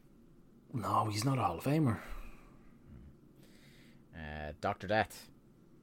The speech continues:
Speaker 1: No.
Speaker 2: Eric Bischoff. It's a tough one, isn't it? You either, uh,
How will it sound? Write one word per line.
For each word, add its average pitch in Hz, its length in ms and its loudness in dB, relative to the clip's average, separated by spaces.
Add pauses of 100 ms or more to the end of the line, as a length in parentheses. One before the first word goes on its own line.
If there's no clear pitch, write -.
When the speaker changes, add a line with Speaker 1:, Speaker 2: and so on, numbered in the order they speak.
(840)
Speaker 1:
No. 123 380 6 (1900)
Speaker 2:
Eric 87 300 4
Bischoff. - 680 2 (4000)
It's - 120 -8
a - 20 -6
tough 113 220 8
one, 98 120 10
isn't 101 220 6
it? 92 140 4
You 92 200 6
either, 101 480 10
uh, 92 400 10